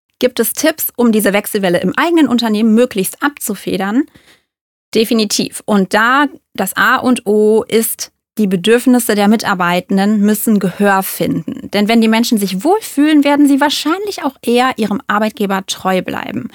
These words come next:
Ein konkreter Tipp da von mir ist die Investition in Weiterbildung. Mitarbeitende wollen und müssen gefördert werden. Und wenn das eigene Unternehmen in seine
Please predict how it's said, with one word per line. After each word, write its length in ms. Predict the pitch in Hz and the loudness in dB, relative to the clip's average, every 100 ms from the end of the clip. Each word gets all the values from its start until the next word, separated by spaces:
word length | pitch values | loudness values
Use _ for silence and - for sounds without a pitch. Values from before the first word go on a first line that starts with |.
| - - - - | -18 -20 -20 -10
Ein 240 | 254 277 339 | -2 0 2
konkreter 640 | 330 302 269 254 226 220 | 2 2 0 0 -2 -2
Tipp 220 | - 302 - | -4 -4 -2
da 160 | 220 | -2
von 300 | 220 196 190 | 0 -2 0
mir 280 | 190 233 302 311 - - _ | 2 4 2 -2 -18 -20 _
ist 220 | 247 - | -4 -4
die 60 | 226 | 0
Investition 880 | 240 233 240 220 - - 226 240 - | 2 2 0 -6 -6 -2 2 2 0
in 240 | 208 202 | 0 0
Weiterbildung. 720 | 196 226 202 185 - - - _ - _ _ | 0 -2 -6 -8 -8 -8 -12 _ -20 _ _
Mitarbeitende 720 | 254 240 262 254 254 220 185 | 0 2 0 0 0 -2 0
wollen 400 | 208 254 285 294 | 2 4 4 4
und 240 | - 214 214 | 2 -2 2
müssen 540 | 220 247 - 175 180 _ | 2 2 0 -4 -4 _
gefördert 640 | 180 - - 160 156 135 | -12 -10 -6 -6 -6 -8
werden. 480 | - - - 170 175 | -8 -10 -6 -6 -4
Und 160 | 196 190 | -4 -2
wenn 100 | 202 | -2
das 180 | 208 - | -2 -2
eigene 300 | 262 339 330 | 0 2 2
Unternehmen 540 | 294 302 277 214 240 | 2 4 4 4 0
in 220 | - 208 | 0 0
seine 200 | 196 196 | 0 -4